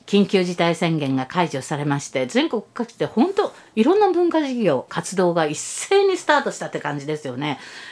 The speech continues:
その中枢機能である地域文化創生本部の司令塔でいらっしゃいます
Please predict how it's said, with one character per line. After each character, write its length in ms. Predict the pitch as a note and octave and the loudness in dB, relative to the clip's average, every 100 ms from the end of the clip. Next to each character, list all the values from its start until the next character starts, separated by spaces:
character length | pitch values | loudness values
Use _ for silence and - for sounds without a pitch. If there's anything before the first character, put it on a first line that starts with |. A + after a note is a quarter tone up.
| - | -14
そ 160 | - C#4 | 0 4
の 240 | D4 C4+ | 4 2
中 200 | - C4+ | 0 -2
枢 220 | C4+ C4 | 0 -2
機 140 | B3 A#3+ | 2 4
能 160 | G#3 | 4
で 160 | F#3 F3+ | 4 4
あ 100 | F#3 | 4
る 180 | D#3+ C#3+ | 0 -2
地 140 | - | -4
域 160 | F3+ F3 | -4 -2
文 160 | D#3+ D#3+ | -4 -2
化 100 | D3 | -2
創 220 | - F#3+ | -2 0
生 180 | F#3 F#3+ | 0 0
本 180 | G3 | 0
部 120 | F#3+ C#3+ | -2 -4
の 160 | C3+ | -6
司 240 | - - G3+ | -8 0 2
令 180 | F4 | 2
塔 180 | G4+ E4 | 0 0
で 80 | C4+ | 2
い 20 | |
ら 80 | A#3+ | 2
っ 20 | |
し 80 | A#3+ | 2
ゃ 60 | A3 | 2
い 40 | |
ま 120 | G3+ | 2
す 160 | F3+ C#3+ | 0 -6